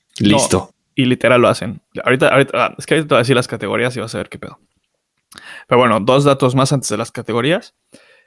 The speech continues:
Speaker 1: Eh, obviamente en dos mil doce.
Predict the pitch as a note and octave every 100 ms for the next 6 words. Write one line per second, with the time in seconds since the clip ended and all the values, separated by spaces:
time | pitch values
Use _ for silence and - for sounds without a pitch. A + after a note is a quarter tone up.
0 | _ _ B2 A#2 A2+ - _ _ _ _
1 | - C#3 C3+ C#3 A#2+ A#2 C3+ C3+ B2 C3
2 | - A#2 B3